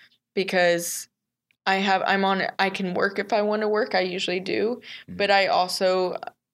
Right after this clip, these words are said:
Speaker 1: I don't have to. I
Speaker 2: Right.
Speaker 1: used to, you know, I used to tell people, and I still do tell people every day is a Monday for me, 'cause it is. Every day is a wake up, get stuff done, and go.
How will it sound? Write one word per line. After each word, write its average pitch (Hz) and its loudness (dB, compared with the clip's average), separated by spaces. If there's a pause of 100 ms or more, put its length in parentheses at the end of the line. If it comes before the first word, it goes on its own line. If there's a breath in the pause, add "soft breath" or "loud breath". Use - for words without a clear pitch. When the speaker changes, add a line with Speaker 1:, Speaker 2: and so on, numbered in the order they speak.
(480)
Speaker 1:
I 196 2
don't 196 0
have 208 0
to. 196 -6
I 208 0
Speaker 2:
Right. 214 2
Speaker 1:
used 254 0
to, 208 -2 (800 loud breath)
you 226 -6
know, 220 4
I 214 4
used 233 -2
to 226 -2
tell 208 2
people, 208 0
and 359 4
I 480 4
still 277 2
do 220 0
tell 202 2
people 196 0
every 196 2
day 185 4
is 175 -2
a 170 -2
Monday 170 0
for 170 -6
me, 165 -4
'cause 311 -2
it 392 4
is. 208 2
Every 226 2
day 220 4
is 202 0
a 175 -2
wake 208 0
up, 220 2
get 208 0
stuff 202 -2
done, 196 0
and 180 -4
go. 180 2